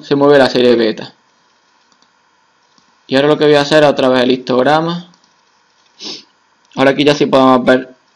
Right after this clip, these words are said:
es como una, una función, una función un poco más, eh, que se puede estudiar un poco mejor. Lo que quiero decir con esto es que vosotros estudiando la, la serie beta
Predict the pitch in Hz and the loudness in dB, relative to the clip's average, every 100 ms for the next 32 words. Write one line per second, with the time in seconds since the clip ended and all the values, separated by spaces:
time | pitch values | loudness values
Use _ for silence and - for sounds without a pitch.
0 | _ - 123 135 131 135 131 143 139 139 | _ -20 -12 -2 0 0 -2 -2 0 0
1 | 143 151 139 135 139 139 143 139 - 139 | -2 -2 -4 -4 -4 -2 -2 -2 -6 -4
2 | 135 135 135 131 139 135 135 127 127 127 | -4 -4 -6 -6 -6 -4 -4 -2 -2 -4
3 | - _ _ _ - 127 120 120 120 117 | -10 _ _ _ -8 -4 -2 -2 -2 -2
4 | 117 117 117 - - _ _ _ _ 147 | -2 -2 -4 -8 -14 _ _ _ _ -14
5 | 143 - 127 135 156 165 165 143 139 127 | -14 -12 -8 -2 0 2 2 2 0 -2
6 | 123 120 123 123 - - _ _ - - | -2 -2 -6 -8 -14 -20 _ _ -16 -16
7 | _ _ 147 135 143 202 240 220 196 190 | _ _ 0 2 4 4 4 2 2 2
8 | 202 202 - 190 - _ _ _ _ _ | 2 0 -2 -2 -4 _ _ _ _ _
9 | _ _ _ - 143 143 139 120 - 127 | _ _ _ -8 -4 0 2 0 -2 -4
10 | 127 165 185 185 180 170 139 120 113 113 | 2 2 2 2 2 2 2 2 2 2
11 | 117 123 - 139 151 160 170 156 156 | 0 -4 0 2 4 6 4 2 -2